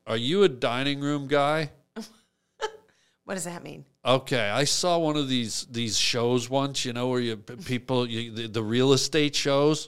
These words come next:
Speaker 2: Oh,
Speaker 1: where
Speaker 2: yeah.
Speaker 1: you, you know, flip this house, or
Speaker 2: Yeah.
Speaker 1: my daughter's got <laughs> broccoli teeth, or whatever they're called, right?
Speaker 2: I love I've got my, my daughter's got broccoli teeth. That's my favorite.
Speaker 1: So I saw one show where it was like, it was
Speaker 2: Shapeshifter.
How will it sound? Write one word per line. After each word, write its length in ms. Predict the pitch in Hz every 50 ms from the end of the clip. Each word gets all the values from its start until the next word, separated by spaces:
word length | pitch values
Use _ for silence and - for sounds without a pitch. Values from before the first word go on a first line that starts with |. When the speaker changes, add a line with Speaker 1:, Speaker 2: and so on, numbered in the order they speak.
| - -
Speaker 2:
Oh, 60 | 185
Speaker 1:
where 80 | 165
Speaker 2:
yeah. 60 | 120 113
Speaker 1:
you, 60 | 110 110
you 140 | 110 117 120
know, 100 | 113 104
flip 400 | - - - 135 139 139 139 -
this 220 | 143 131 113 -
house, 560 | - 127 127 127 127 127 131 131 123 - -
or 80 | 120 110
Speaker 2:
Yeah. 160 | 147 139 139 139
Speaker 1:
my 220 | 123 117 113 110 104 _ -
daughter's 500 | - 120 110 113 120 113 - 156 139 113
got 320 | 110 - 135 123 123 - - - - _ -
<laughs> 200 | - - - -
broccoli 520 | 127 135 - 143 139 - - - 143 135
teeth, 600 | 117 - - - - - 123 - 156 160 - -
or 180 | 139 127 123 - - - - - - -
whatever 400 | 170 147 - 160 151 - 165 160
they're 160 | - 170 151
called, 560 | - - - 113 - 131 - - 156 127 - - - - -
right? 120 | - 151 - _ _ _ - - - - - -
Speaker 2:
I 80 | 202
love 280 | 202 208 208 202 196 180
I've 140 | 175 - -
got 180 | 156 147 -
my, 140 | 151 147 - -
my 120 | 185 175 160
daughter's 300 | 160 147 147 147 147 -
got 140 | 165 147
broccoli 320 | - 151 151 135 156 175 156
teeth. 180 | 147 190 147
That's 200 | - 143 151 -
my 120 | 190 170 143
favorite. 380 | - 139 135 139 135 139 135
Speaker 1:
So 260 | - - - 170 165 165
I 80 | 160
saw 340 | 160 - - 196 185 196 208 196
one 340 | 175 165 165 175 196 185 170
show 600 | - - - 143 127 117 104 95 98 101 98 - _ _
where 240 | - 127 131 127 127
it 60 | 127
was 240 | 127 127 123 113 113
like, 440 | 127 127 127 120 120 110 - - - _ -
it 60 | 127
was 140 | 131 131 123
Speaker 2:
Shapeshifter. 540 | - 247 240 240 - 196 165 - - 156